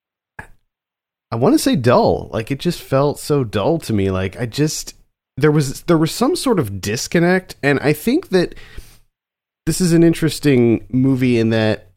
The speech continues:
I think that the reason that made it something somewhat unique is also the reason that I found myself becoming disconnected from it, and that's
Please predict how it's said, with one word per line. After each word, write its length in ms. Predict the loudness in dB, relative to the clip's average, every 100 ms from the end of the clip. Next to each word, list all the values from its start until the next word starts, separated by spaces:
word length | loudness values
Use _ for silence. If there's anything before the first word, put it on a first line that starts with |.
| _ _ -8
I 100 | -6
think 280 | -2 -2 0
that 180 | -4
the 140 | -2 -4
reason 520 | -2 -2 0 2 2
that 180 | 2 0
made 420 | -2 0 0 0
it 200 | -2 -4
something 920 | -8 -6 -6 -4 -2 0 0 -2 -4 _ -14
somewhat 440 | -4 0 0 0
unique 460 | -2 0 -2 -4 -8
is 100 | -8
also 420 | -4 -4 0 0
the 140 | 0
reason 580 | -2 -2 -2 0 0 0
that 220 | -2 -4 -4
I 100 | -6
found 320 | -4 -4 -2
myself 480 | -2 -2 -2 -2 -4
becoming 420 | -8 -4 -2 0
disconnected 640 | -2 -4 -2 -2 -2 -6
from 220 | -2 0 0
it, 120 | -4
and 160 | -4 -2
that's 360 | -2 -4 -10